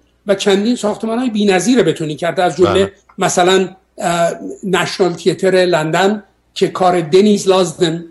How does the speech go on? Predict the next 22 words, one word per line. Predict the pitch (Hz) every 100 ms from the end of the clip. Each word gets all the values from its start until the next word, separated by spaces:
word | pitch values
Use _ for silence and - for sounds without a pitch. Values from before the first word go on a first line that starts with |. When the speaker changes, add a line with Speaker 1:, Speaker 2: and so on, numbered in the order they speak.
| _
Speaker 1:
سر | - - 247 233
دنیز | 202 196 208 190
لازدن، | 190 196 175 196
یک، | 185 180 _ _ _ _
اه، | - 165 165 165 -
یک، | 185 180 190
اه، | 170 160 - _ - 165
واقعاً، | 160 156 151 156 170 170 - _ -
اه، | 160 156
آرشیتکت | 170 - 180 170 190
بسیار | 147 - 190
مشهور | 165 143 180
انگلیسی | 151 147 139 220
است، | 233 - _
کار | - 214
کرده. | - 202 277 302 - _ _
وقتی | 262 -
ایشون، | 330 - 277
من | 262 247 - -
اصرار | 196 220 247
می‌کردم | 262 175 160 160
اینو، | 143 165 262